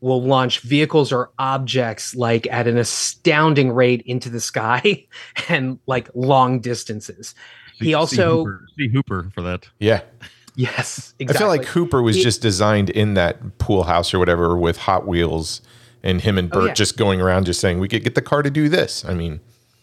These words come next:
Speaker 1: Oh, yeah. And then, so technically the name is the Jerk Off Ratchet, <laughs> but it, but it has, it, it's developed into just a ratchet. So you hear about ratchet stunts,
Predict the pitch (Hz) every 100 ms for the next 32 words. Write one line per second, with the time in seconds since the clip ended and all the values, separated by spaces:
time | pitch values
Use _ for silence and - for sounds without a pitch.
0 | _ _ _ _ _ _ _ - - 170
1 | 135 110 95 - 165 156 156 151 147 139
2 | _ _ _ - 160 151 - 185 190 185
3 | 185 156 147 135 135 127 120 117 110 -
4 | - - 117 117 127 131 156 147 127 156
5 | 151 - 160 151 - - - - 175 175
6 | - 196 - - 466 - 175 170 165 -
7 | 170 160 139 - 143 - - 147 - -
8 | 123 151 156 160 160 139 143 - 135 127
9 | 135 - 123 123 117 123 127 - 147 -
10 | 135 131 120 139 131 123 117 123 127 -
11 | 117 - - 127 127 127